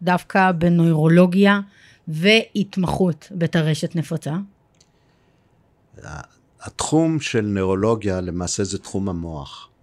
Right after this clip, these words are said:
Speaker 2: את יודעת, ה-, אה, גוף האדם היא מכונה,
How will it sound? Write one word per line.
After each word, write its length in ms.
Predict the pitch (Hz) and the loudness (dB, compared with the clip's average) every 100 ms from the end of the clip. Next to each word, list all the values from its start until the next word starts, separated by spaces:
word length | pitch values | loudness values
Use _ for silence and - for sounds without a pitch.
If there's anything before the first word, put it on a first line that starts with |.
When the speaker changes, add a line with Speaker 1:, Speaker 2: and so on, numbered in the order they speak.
| _ | _
Speaker 2:
את 60 | - | -20
יודעת, 440 | 80 95 95 - | -8 -4 -4 -6
ה-, 280 | 82 78 78 71 _ _ _ _ _ _ - | -8 -6 -8 -10 _ _ _ _ _ _ -14
אה, 60 | 82 82 82 80 82 82 85 85 | -10 -8 -8 -10 -10 -12 -12 -4
גוף 240 | 87 131 135 | 0 0 0
האדם 480 | 101 85 101 107 | -2 -2 -4 -4
היא 140 | 110 92 | -4 -6
מכונה, 760 | 90 - 85 90 101 107 107 | -6 -8 -8 -4 -2 -2 -2